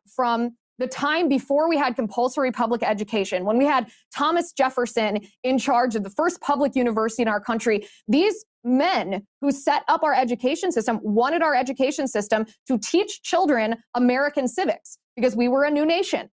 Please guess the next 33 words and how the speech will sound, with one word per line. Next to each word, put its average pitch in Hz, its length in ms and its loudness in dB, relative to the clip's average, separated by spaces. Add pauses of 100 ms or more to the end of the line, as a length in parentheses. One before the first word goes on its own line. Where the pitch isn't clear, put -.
(140)
People 285 260 2
came 240 320 0
from 269 180 0
their 269 160 2
home 247 320 0
country. 277 400 -2
This 202 180 -4
was 233 120 0
their 262 120 2
second 247 480 -2
country. 269 400 -2 (200)
They 254 100 0
wanted 269 340 2
to 311 80 0
teach - 360 -4
children 247 300 0
to 247 80 -2
be 214 120 2
American. 220 580 -2 (320)
And 269 140 0
then 415 140 4
you 403 60 4
fast 269 260 -2
forward 311 280 2
to 254 60 0
the 247 80 2
eighteen 240 420 2
fifties, 226 480 0
the 226 100 -2
first 254 220 -2
compulsory 233 520 0
public 220 320 -2
education 214 680 -2